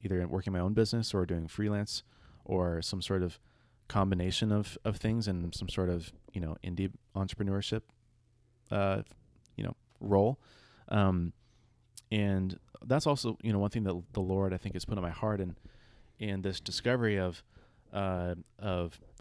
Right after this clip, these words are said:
not this discovery myself, but the discovery of who God has made me to be is,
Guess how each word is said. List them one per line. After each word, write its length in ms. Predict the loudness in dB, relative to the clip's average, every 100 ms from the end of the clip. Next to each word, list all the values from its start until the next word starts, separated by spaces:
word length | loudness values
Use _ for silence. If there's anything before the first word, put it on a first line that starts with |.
| -12 -4
not 180 | -4 -4
this 140 | -8
discovery 400 | -8 -6 -2 -2
myself, 360 | -2 -2 -4 -4
but 100 | -8
the 60 | -8
discovery 320 | -6 -4 -4
of 80 | -2
who 280 | 0 0 -2
God 240 | -2 0
has 200 | -2 -4 -8
made 260 | -6 -4
me 80 | -4
to 100 | -4
be 200 | -4 -4
is, 240 | -4 -6